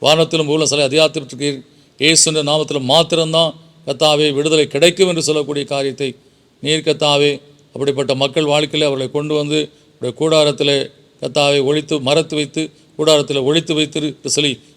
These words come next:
உடைய செட்டையிலே வைத்து இவர்கள் விடுதலை கொடுக்கிற, சுகத்தை கொடுக்கிற தேவனாய் இருப்பதற்காய் ஸ்தோத்திரிக்கிறேன். அது மாத்திரமல்ல, அவர்கள் சுகம் பெற்றால் சொல்லி அவர்கள் வாயினாலேயே அறிக்கை செய்யும்படியான ஒரு மகிமையான காரியத்தை செய்து கன்மலையின் மேல் உயர்த்துகிற தேவனே,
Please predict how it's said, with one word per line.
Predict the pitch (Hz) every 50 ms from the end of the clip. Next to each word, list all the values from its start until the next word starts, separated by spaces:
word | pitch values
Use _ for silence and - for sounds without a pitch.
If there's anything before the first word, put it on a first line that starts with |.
| _
உடைய | - 123 127 117 -
செட்டையிலே | 151 147 147 - 165 160 160 151
வைத்து | 147 151 143 - 160 156 143 - - _ _ _ -
இவர்கள் | 135 135 127 123
விடுதலை | 143 156 160 170 170 165
கொடுக்கிற, | 139 165 156 156 143 151 151
சுகத்தை | - - 156 165 170 160 170
கொடுக்கிற | 151 160 160 156 147
தேவனாய் | 147 143 147 147 143
இருப்பதற்காய் | 135 123 139 131 - 143 139 127 123 - - - _ -
ஸ்தோத்திரிக்கிறேன். | - - 151 156 160 156 151 147 143 139
அது | 143
மாத்திரமல்ல, | 147 156 156 156 - 156 143 147 147 147 156 147 135 - - - _ _ - -
அவர்கள் | - - 131 123 -
சுகம் | 160 160 175 165
பெற்றால் | 165 - - 175 170 165 165
சொல்லி | 151 - 160 160 160 151 - - _ _ _ _ _
அவர்கள் | - 127 147 160 175 170 170 180
வாயினாலேயே | 175 165 165 170 170 170 170 165 160 160 165 160 156 147 139
அறிக்கை | - 131 139 151 139 170 147
செய்யும்படியான | - 151 151 147 143 143 139 143 147 147 147 143 127 - _ _ - _ _ _ -
ஒரு | 135 131 131
மகிமையான | 139 143 147 160 165 165 165 165 165 165 139
காரியத்தை | 156 147 147 151 131 139 143
செய்து | - - 147 143 147 139 123 - _ _ _ _ _ _ -
கன்மலையின் | - 156 165 170 170 175 170 170 165 160 160
மேல் | 165 165 170 170
உயர்த்துகிற | 160 147 151 160 165 165 160 151 156 147
தேவனே, | 131 139 147 143 143 143 139 143